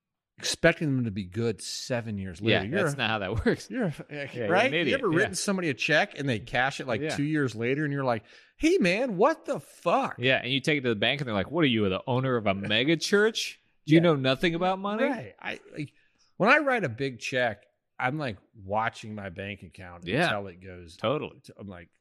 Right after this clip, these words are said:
Speaker 1: "Dude, can you cash that
Speaker 2: Yeah,
Speaker 1: check?"
Speaker 2: can you please let it, I'm trying to, I can wanna
Speaker 1: That reminds me of a, of a great story involving Donald Trump, where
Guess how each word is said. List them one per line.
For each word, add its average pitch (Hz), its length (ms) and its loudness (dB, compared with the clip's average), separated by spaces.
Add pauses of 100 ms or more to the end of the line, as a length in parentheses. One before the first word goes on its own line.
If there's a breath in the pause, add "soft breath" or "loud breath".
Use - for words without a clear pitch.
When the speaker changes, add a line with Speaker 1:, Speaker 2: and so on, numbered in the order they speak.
Speaker 1:
"Dude, 123 240 -10
can 120 120 -12
you 151 120 -10
cash 117 460 -12
that 117 100 -8
Speaker 2:
Yeah, 131 80 -4
Speaker 1:
check?" 95 80 -8
Speaker 2:
can 107 160 -8
you 135 80 -8
please 127 420 -10
let 123 160 -8
it, - 160 -16 (140)
I'm 104 240 -6
trying 117 320 -8
to, 104 40 -14
I 98 100 -12
can 107 180 -12
wanna 110 260 -14 (320)
Speaker 1:
That 156 160 2
reminds 123 460 -4
me 110 240 -10
of 95 160 -10
a, 90 140 -16 (100)
of 92 100 -16
a 87 60 -16
great 104 360 -4
story 90 520 -6 (100)
involving 90 520 -12
Donald 85 280 -16
Trump, 85 420 -12 (600)
where 90 460 -12